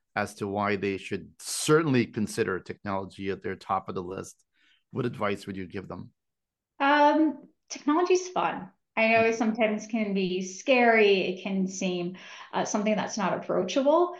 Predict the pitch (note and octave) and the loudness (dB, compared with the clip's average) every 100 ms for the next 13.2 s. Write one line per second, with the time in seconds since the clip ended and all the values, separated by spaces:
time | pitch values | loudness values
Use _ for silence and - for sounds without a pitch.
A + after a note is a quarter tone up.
0 | - - - D4 C4+ C4 A#3 F3+ - - | -18 -12 -4 2 6 6 6 2 -2 -8
1 | - - E3+ - G3 F#3 F3 F#3 E3+ F3 | -12 -10 -10 -8 -6 -6 -6 -6 -4 -4
2 | F3+ F#3 F3+ F#3 F#3 F3+ G3 A#3+ C4 C4 | -2 -2 -2 -4 -2 -2 -2 2 6 8
3 | A#3+ A3+ A3 F#3+ F3 E3+ F3 - F#3 F3+ | 8 6 6 4 0 -2 -6 -6 -6 -2
4 | F#3+ F#3+ F3+ F#3 F#3+ A3+ A#3+ A3+ E3 E3 | -2 0 0 -2 -2 2 4 6 4 0
5 | A#3 B3+ C4 C#4+ A3+ G3 A3+ A3 F3+ E3+ | -2 2 4 6 6 4 0 -2 -2 -6
6 | F3+ G3 A3 G#3+ G3 - G#3 F#3 B2+ - | -4 0 2 2 -2 -2 0 0 -2 -8
7 | - G3+ G3+ G3+ F#3+ F#3 - - - - | -4 -2 -2 -2 -2 -4 -10 -20 -18 -10
8 | F#3 F#3 C#4+ - C#4 C4 A#3 - G#3+ G3 | -8 -4 0 4 4 4 2 2 2 2
9 | F3 F3+ A3 B3+ D4 F4 - - F3+ F3 | 0 2 2 2 2 0 -4 -4 -2 -2
10 | - F#3 F#3 F3+ G3 C4 D4 D#4+ - - | -4 -6 -4 -2 -2 0 0 -2 -6 -20
11 | - - G3+ G3 G3 F#3 F#3 - F#3+ F3 | -20 -4 -2 0 2 4 4 2 0 0
12 | F3+ F#3 - - - G3+ G#3+ G3 - - | 0 -2 -8 -12 -2 2 2 2 0 -4
13 | - - | -8 -10